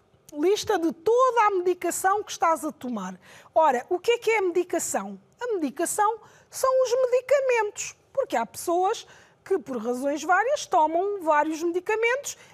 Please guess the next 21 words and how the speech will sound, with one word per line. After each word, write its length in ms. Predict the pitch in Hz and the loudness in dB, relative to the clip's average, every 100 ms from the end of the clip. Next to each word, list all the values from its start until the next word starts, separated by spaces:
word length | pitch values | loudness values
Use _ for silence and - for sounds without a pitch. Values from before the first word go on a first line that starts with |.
| _ | _
e 100 | 370 | 2
há 120 | 349 | 2
medicamentos 640 | 349 359 370 349 381 415 - | 2 -2 -2 -2 0 -2 -4
que 120 | 440 | -4
até 220 | 453 466 | 0 -2
tomam 460 | 466 427 427 466 466 | 2 2 2 2 2
regularmente, 960 | 494 415 453 480 480 494 453 403 - 359 | 0 2 2 2 2 2 2 0 -4 -4
não 180 | 277 | -2
é? 220 | 269 302 359 - - - - | 0 -2 -4 -16 -20 -18 -2
E 220 | 427 466 | 0 0
então, 320 | 440 320 269 | 2 2 2
quando 280 | - 480 349 | 0 0 0
se 160 | - | -4
vai 220 | 247 240 277 | 0 2 4
ao 140 | 311 | 2
médico, 500 | 269 254 240 277 - - | 0 -2 -4 -6 -12 -2
convém 460 | 508 494 330 302 330 | 0 2 2 2 0
levar 520 | 370 269 247 226 269 - - - - _ - | -2 0 0 0 -4 -14 -20 -20 -20 _ 0
a, 360 | 359 359 - | 4 4 6
a 60 | 370 | 4
lista 380 | 359 403 - | 4 0 0